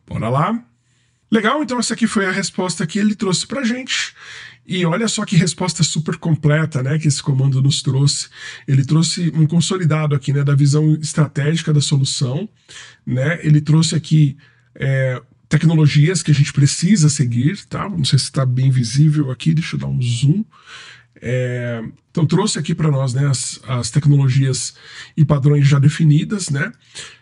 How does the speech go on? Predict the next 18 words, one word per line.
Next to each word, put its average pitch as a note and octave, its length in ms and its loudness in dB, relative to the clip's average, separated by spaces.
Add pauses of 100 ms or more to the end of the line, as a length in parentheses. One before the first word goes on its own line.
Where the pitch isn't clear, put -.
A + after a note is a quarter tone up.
(380)
Questões G3 460 0
aqui E3+ 400 0
relacionadas D3 720 2
ao C3+ 80 2
negócio, F3+ 640 -4 (540)
a B2+ 120 -2
funcionalidade D3+ 600 2
principal D3+ 440 0
da C3+ 80 0
solução, D3 680 0 (120)
né, C3+ 160 -4
ele C#3 120 4
reforçou C3 580 2
aqui, C#3+ 460 0
questão A#2+ 320 -4
dos D3 180 4
drones, D#3+ 560 0
né, G3 240 -6